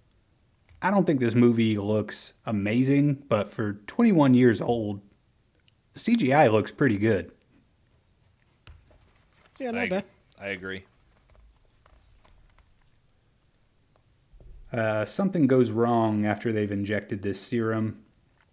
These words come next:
Speaker 1: Blood pressure starts crashing. Uh,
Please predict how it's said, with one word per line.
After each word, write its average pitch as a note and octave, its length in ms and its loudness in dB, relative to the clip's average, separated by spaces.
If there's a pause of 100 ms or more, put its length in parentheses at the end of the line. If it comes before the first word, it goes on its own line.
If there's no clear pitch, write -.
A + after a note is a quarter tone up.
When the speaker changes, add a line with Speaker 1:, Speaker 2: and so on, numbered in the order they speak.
(600)
Speaker 1:
Blood A2+ 280 -6
pressure A#2 340 -4
starts A2 320 -6
crashing. C#3 1000 0
Uh, G#2 460 -6